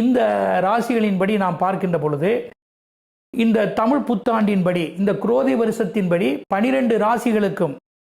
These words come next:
எத்தகைய பலன்களும் பரிகாரங்களும் இப்போது கூற இருக்கின்றேன். பலன்களை நான் கூற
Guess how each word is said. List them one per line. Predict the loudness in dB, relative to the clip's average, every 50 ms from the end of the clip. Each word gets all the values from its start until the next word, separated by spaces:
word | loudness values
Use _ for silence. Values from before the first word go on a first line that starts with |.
| _ _ -2
எத்தகைய | -2 -2 -2 0 0 0 2 2 0 0 0 0
பலன்களும் | 0 0 2 2 2 2 2 0 0 0 -2 -4 -6 -14 _ _ _ _ -4
பரிகாரங்களும் | 0 2 2 2 2 2 0 0 0 0 0 -2 -4 -6 -14 _ _ _ -6 -4
இப்போது | -2 0 0 0
கூற | 0 0 0 0
இருக்கின்றேன். | 0 0 0 -2 -2 -2 -2 -4 -4 -10 -20 _ _ _ _ _ _ -2
பலன்களை | 0 0 2 2 2 2 2 2 0 -2 -2 -4 -6 -10 -8 -4 -2
நான் | 0 0 0 0 0
கூற | 0 0